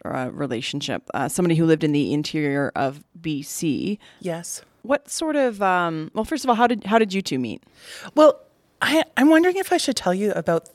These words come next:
Speaker 2: the previous long distance
Speaker 1: Okay.
Speaker 2: relationship.
Speaker 1: Yes,
Speaker 2: 'Cause I
Speaker 1: please do.
Speaker 2: actually think that's some, some context. So, and, and then we'll get there. So when I was reflecting on this last night, um, it was a bit of a reckoning. First, I was like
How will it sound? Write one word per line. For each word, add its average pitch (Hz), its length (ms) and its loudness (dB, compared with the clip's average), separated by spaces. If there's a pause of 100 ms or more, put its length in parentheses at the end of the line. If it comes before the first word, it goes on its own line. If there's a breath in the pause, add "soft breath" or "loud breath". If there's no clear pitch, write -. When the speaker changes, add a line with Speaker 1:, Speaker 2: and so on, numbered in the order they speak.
Speaker 2:
the 170 200 -2
previous 156 640 -2
long 139 180 0
distance 156 440 4
Speaker 1:
Okay. 240 160 8
Speaker 2:
relationship. 226 540 6
Speaker 1:
Yes, 190 280 2
Speaker 2:
'Cause 359 120 6
I 320 100 10
Speaker 1:
please 302 100 4
do. 269 60 6
Speaker 2:
actually 320 220 4
think 381 160 4
that's 330 180 6
some, 262 380 6 (100)
some 220 220 2
context. 175 640 2 (260 loud breath)
So, 254 360 6 (260)
and, 214 260 4
and 214 140 8
then 233 160 8
we'll 233 100 8
get 185 340 4 (120)
there. 160 340 4
So 202 340 6 (340 loud breath)
when 233 120 6
I 208 180 6
was 269 200 4
reflecting 180 720 0
on 156 140 2
this 156 420 -2
last 156 340 0
night, 143 320 -2 (480 loud breath)
um, 175 300 4
it 202 120 4
was 208 280 4
a 190 40 4
bit 156 360 2
of 170 100 2
a 165 80 2
reckoning. 147 540 -2
First, - 360 2
I 220 60 8
was 220 220 2
like 180 220 6